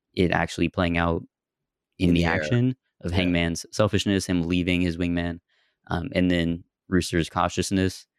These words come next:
Speaker 1: which happened <laughs> after they, like, did a nosedive through the hard deck. Um, but then after that, he was too afraid to take the shot because they were so low. So that did show,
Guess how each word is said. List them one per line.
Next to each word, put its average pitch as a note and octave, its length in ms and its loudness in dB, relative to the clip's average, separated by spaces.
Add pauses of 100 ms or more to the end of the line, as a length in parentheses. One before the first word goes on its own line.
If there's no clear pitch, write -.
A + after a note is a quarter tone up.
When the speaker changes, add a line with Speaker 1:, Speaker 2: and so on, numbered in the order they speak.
(360)
Speaker 1:
which - 220 -2
happened E2+ 360 2
<laughs> - 0 -
after F2 260 0
they, E2 120 2
like, D#2 220 2
did E2 160 -2
a - 40 2
nosedive E2+ 520 0
through F2+ 220 0
the F2 100 2
hard G2+ 180 0
deck. G#2+ 280 -2 (420)
Um, E2+ 160 -8
but D#2+ 100 -4
then E2 140 2
after E2+ 240 -2
that, E2 180 2
he E2 80 -2
was E2 140 -2
too F2+ 140 0
afraid E2 240 0
to E2+ 100 -2
take - 180 -4
the - 60 -8
shot E2 280 0
because G2 240 0
they F#2+ 100 2
were F2+ 100 0
so F#2 200 0
low. F2+ 300 0 (460)
So - 120 -4
that E2+ 140 2
did E2+ 160 0
show, E2+ 340 0